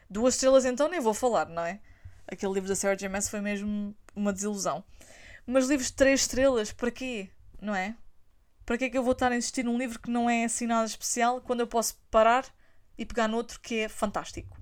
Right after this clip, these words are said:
Portanto, vou tentar ao máximo, hum, fazer a gestão das leituras de forma a que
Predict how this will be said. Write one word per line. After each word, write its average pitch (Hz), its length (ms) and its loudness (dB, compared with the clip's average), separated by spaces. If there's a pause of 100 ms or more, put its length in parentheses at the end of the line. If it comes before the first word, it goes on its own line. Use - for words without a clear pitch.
Portanto, 202 300 -8
vou 196 100 -6
tentar 202 320 0
ao 196 80 0
máximo, 196 500 -4 (420)
hum, 175 420 -16 (120)
fazer 196 400 -4
a - 60 0
gestão 202 320 2
das 196 160 0
leituras 196 440 0
de - 60 -8
forma 185 360 0
a - 120 -6
que 185 480 -8